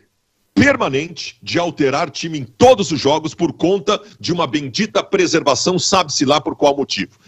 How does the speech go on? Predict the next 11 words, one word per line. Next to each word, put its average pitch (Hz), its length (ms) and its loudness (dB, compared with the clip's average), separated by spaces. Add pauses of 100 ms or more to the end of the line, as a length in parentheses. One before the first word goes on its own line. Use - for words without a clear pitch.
E 220 80 4
a 233 60 4
outra 214 240 4
é 208 40 -4
a - 20 -4
preparação 190 500 -2
física, 226 300 -4
o 208 80 -2
Inter 196 200 0
ainda 180 360 2
é 143 220 2